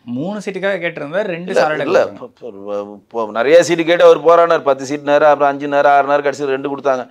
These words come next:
Speaker 2: இப்ப சட்டசபை எலெக்ஷன் வரப்போ ஒரு முப்பது சீட்டு கேட்கறாருன்னு வச்சு ஒரு எக்ஸாம்பிள் சொல்றேன். ஏன்னா இதெல்லாம் அரசியல் நடந்திருக்கு,
Speaker 1: ம்.
Speaker 2: நடக்காத சொல்லல.
Speaker 1: வாய்ப்பு.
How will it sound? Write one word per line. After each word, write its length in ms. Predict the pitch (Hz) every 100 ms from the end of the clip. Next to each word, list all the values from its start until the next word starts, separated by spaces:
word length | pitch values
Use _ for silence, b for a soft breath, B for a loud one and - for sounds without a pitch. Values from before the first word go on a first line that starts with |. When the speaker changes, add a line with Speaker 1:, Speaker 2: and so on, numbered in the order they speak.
| B B B
Speaker 2:
இப்ப 160 | 160
சட்டசபை 480 | 160 165 180 180 175
எலெக்ஷன் 280 | 160 147 156
வரப்போ 220 | 147 185
ஒரு 80 | 170
முப்பது 280 | 151 156 147
சீட்டு 180 | 165 165
கேட்கறாருன்னு 380 | 151 143 143
வச்சு 220 | 156 - 139
ஒரு 160 | 120
எக்ஸாம்பிள் 320 | 127 151 156
சொல்றேன். 340 | 123 113 98 90
ஏன்னா 140 | 143
இதெல்லாம் 260 | 190 190 202
அரசியல் 300 | 190 214 214
நடந்திருக்கு, 420 | 165 185 185 147
Speaker 1:
ம். 40 |
Speaker 2:
நடக்காத 380 | 139 139 160 180
சொல்லல. 240 | 165 147 127
Speaker 1:
வாய்ப்பு. 260 | 104 -